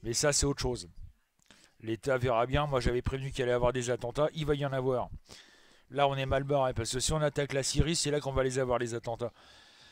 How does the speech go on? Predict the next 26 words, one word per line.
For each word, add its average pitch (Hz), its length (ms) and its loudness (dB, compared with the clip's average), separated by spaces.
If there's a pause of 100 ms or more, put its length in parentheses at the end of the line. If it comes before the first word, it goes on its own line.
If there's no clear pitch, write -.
(720)
<coughs> - 500 -4
Parce 175 180 -4
que 151 60 -2
les 143 140 0
Syriens, 151 420 2
ils 139 100 -4
vont 131 120 0
dire, « 135 160 0
Attendez, 131 280 -2
vous 123 200 -4
attaquez, 131 340 -4
vous 135 260 -4
nous, 156 280 -4
vous, 135 140 -12
enfin, 110 240 -4 (360)
le 120 80 -14
Daesh 143 400 2
va 117 100 -2
dire, 120 220 -4 (400)
vous 139 180 -4
nous 202 200 2
attaquez, 180 420 2
ok. 143 300 -2 (840)
Allô, 160 240 4
les 165 160 4
gars, 180 460 6